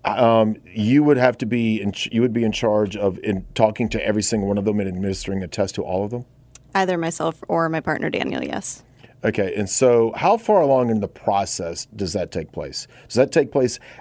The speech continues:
Speaker 1: after or before they start going through all their training classes and all that, or in the midst of it?
Speaker 2: No, they come in for their jarpat and their initial interview, and then they're typically sent to polygraph from there.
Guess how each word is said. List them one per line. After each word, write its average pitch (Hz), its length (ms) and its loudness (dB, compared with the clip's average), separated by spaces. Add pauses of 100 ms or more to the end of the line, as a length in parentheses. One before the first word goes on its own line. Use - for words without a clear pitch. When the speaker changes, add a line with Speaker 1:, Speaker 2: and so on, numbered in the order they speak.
(120)
Speaker 1:
after 170 580 6
or 127 160 4
before 123 540 2
they 113 120 0
start 110 280 -2
going 110 200 0
through 107 120 -4
all 104 160 2
their 95 140 -4
training 98 300 -2
classes 90 460 -6
and 90 80 -6
all 92 120 -2
that, 104 180 -2
or 107 140 0
in 95 80 -4
the 92 60 -6
midst 92 320 -6
of 73 100 -12
it? 80 100 -14 (840)
Speaker 2:
No, 196 240 2
they 190 140 2
come 220 240 0
in 190 160 0
for 175 460 0
their 165 160 0
jarpat 233 580 0
and 180 160 0
their 175 100 2
initial 175 400 -2
interview, 220 840 -2
and 175 200 -2
then 165 260 -2
they're 165 120 -2
typically - 380 -6
sent - 180 -6
to - 80 -20
polygraph - 380 -2
from - 180 -10
there. - 220 -6